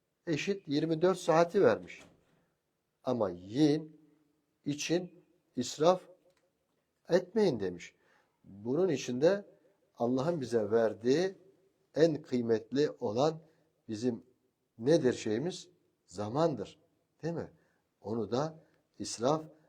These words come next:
etmemek lazım. Evet, başka bir ayeti kerimesinde Tekabun suresinde Allahu Teala on beşinci ayetinde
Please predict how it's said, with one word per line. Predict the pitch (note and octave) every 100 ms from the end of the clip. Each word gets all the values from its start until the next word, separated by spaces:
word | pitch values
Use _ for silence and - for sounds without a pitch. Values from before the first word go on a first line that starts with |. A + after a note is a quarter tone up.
| _ _ _
etmemek | F3+ F#3 C#3+ G2 F2+ -
lazım. | F#2 E2 - _ _ _ _ _ _ _ - _ _ _ _ F#3
Evet, | F#3 A2+ - - - _ B2+
başka | C#3+ D3 A3+ G3
bir | D3+
ayeti | B2 A#2 B2
kerimesinde | A#2+ A#2 A2+ A2+ - C#3+ - _
Tekabun | B2+ B2 C3+ C#3 D#3 D3
suresinde | - A2 G#2 A2+ A2
Allahu | A2+ B2+
Teala | B2 A2 A2+
on | C#3 C3
beşinci | A2+ - G#2 A2
ayetinde | G#2+ G#2+ - B2 E3+ G3